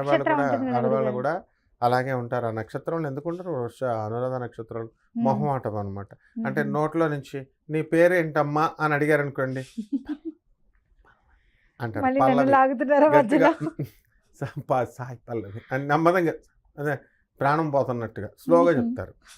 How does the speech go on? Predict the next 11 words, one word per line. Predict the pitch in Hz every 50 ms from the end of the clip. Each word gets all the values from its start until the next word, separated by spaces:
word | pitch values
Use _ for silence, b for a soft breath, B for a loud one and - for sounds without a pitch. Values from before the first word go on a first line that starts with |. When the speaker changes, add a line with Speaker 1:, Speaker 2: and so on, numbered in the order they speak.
| b b b _ _ _ b b b b b b b b b
Speaker 2:
ఆ | 135 139
తర్వాత | 139 139 160 170 180 202 214 202
ఇది | 190 165 151
శనికి | 143 - - 160 170 190 190 214 202 190
సంబంధించిన | 170 180 170 170 165 170 170 165 160 165 160 156 - 165 151
నక్షత్రం | 147 143 131 - - - 131 - _ 135 123 120 117
కాబట్టి | 107 110 110 110 113 110 - - 180 202 - _ _ -
Speaker 1:
మ్మ్. | 240 240 233 220 214 220 - _ _ _ 120 117
Speaker 2:
ఏకాంతంగా | 123 127 147 147 139 160 175 180 180 170 170 170 160 160 160 151
ఉండాలని | 147 139 135 131 131 131 127 123 120
కోరుకుంటారు. | - 117 107 104 101 _ 110 113 107 110 113 123